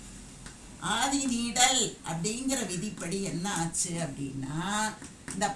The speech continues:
பாங்கிறது என்னாச்சு? பா அப்படின்னு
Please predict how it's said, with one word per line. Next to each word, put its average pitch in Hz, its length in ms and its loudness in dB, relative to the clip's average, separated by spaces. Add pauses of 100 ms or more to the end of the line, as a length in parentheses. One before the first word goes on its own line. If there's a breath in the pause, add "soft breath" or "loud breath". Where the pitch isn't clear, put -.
(140)
பாங்கிறது 294 840 10
என்னாச்சு? 175 760 0 (140)
பா 240 180 4 (840)
அப்படின்னு 175 520 -2